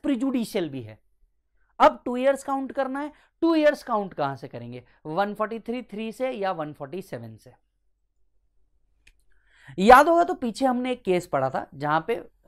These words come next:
हमने ये चीज बताई थी कि सर, ये जो टाइम लिमिट काउंट होना चाहिए,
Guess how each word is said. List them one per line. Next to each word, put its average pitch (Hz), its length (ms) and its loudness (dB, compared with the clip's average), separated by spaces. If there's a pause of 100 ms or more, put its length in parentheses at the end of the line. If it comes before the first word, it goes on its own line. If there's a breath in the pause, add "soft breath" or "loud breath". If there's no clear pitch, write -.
(200)
हमने 254 240 0
ये 247 160 -2
चीज 180 260 -10
बताई 127 260 -6
थी 180 220 -14 (440 soft breath)
कि 262 100 4
सर, 294 360 4
ये 196 140 -2
जो 262 120 -2
टाइम 180 320 -2
लिमिट 240 300 -6
काउंट 196 320 -4
होना 151 240 -4
चाहिए, 139 360 -10